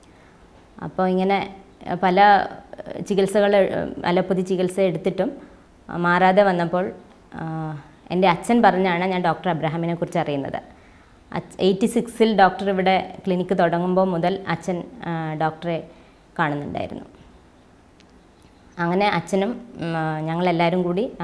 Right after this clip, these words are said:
ആദ്യം ഇവിടെ ഡോക്ടറെ കാണാൻ വന്നു. അപ്പോൾ ഡോക്ടറെ കൺസൾട്ട് ചെയ്തപ്പോൾ ഡോക്ടർ പറഞ്ഞത്, ഡോക്ടർ പറയുന്ന അനുസരിച്ച്,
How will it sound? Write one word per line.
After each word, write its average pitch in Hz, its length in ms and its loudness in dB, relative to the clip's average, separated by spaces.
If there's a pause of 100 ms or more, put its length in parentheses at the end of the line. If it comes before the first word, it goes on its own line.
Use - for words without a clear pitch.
ആദ്യം 170 300 -4 (280)
ഇവിടെ 160 260 -4
ഡോക്ടറെ 156 400 -6
കാണാൻ 165 280 -6
വന്നു. 165 260 -6 (1000)
അപ്പോൾ 156 460 -10
ഡോക്ടറെ 180 560 -2
കൺസൾട്ട് 170 340 -4
ചെയ്തപ്പോൾ 175 280 -2 (100)
ഡോക്ടർ 165 220 -4 (100)
പറഞ്ഞത്, 156 380 0 (640)
ഡോക്ടർ 170 440 0 (220)
പറയുന്ന 185 320 2
അനുസരിച്ച്, 175 540 -2